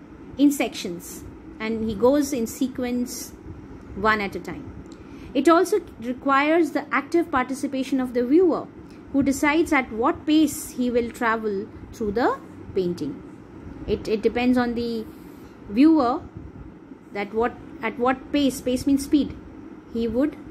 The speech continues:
travel through the painting. A participation which is physical as well as mental. Physical because he's looking at it with, with his eyes, as well as mental, his imagination will also start working.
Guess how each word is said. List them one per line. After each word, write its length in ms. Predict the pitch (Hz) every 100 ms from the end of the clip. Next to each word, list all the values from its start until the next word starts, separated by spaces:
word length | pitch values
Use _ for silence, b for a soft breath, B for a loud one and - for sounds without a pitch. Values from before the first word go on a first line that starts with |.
| -
travel 420 | - 214 208 240
through 220 | 262 220
the 240 | 190 285 494 - -
painting. 400 | 180 180 - - - - B
A 60 | -
participation 760 | 294 302 403 415 381 370 415
which 160 | 339 302
is 120 | 320
physical 500 | - 330 403 277 175 -
as 200 | 208 220
well 140 | 220
as 220 | 302 403
mental. 420 | 220 190 196 185 - - - - - -
Physical 400 | 233 254 311 339
because 260 | 277 240
he's 400 | 226 226 208 -
looking 300 | 196 202 240
at 180 | 220 202
it 180 | 214 196 - B B B - - - - - - -
with, 240 | 185 180 - - 196
with 160 | 190
his 180 | 196 190
eyes, 360 | 240 320 277 254
as 320 | 214 208 202
well 140 | 202
as 300 | 226 381 - - -
mental, 500 | 208 214 226 208 190
his 220 | 196 185
imagination 640 | 190 185 196 214 214 240
will 200 | 214 202
also 240 | 185 185 190
start 280 | - 175 185
working. 480 | 220 311 277 160